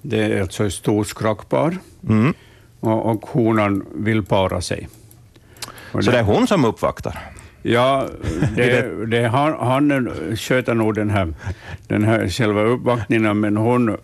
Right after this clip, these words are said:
Speaker 1: vill para sig.
Speaker 2: Ja, så det är ett svar här
Speaker 1: Det är
Speaker 2: att
Speaker 1: ett sånt här,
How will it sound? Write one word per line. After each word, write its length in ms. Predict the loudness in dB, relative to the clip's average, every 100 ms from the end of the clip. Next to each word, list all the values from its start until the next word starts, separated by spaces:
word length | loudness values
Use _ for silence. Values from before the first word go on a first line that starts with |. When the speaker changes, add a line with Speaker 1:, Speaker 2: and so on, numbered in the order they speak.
| -10
Speaker 1:
vill 500 | -4 0 2 2 0 -2 -8
para 320 | 0 2 2 2
sig. 100 | 2
Speaker 2:
Ja, 160 | 2
så 100 | 2
det 80 | 2
är 40 |
ett 100 | 0
svar 380 | -2 2 2 2
här 220 | 2 0
Speaker 1:
Det 60 | 2
är 40 | 0
Speaker 2:
att 60 |
Speaker 1:
ett 0 | -2
sånt 160 | -2
här, 180 | 0 0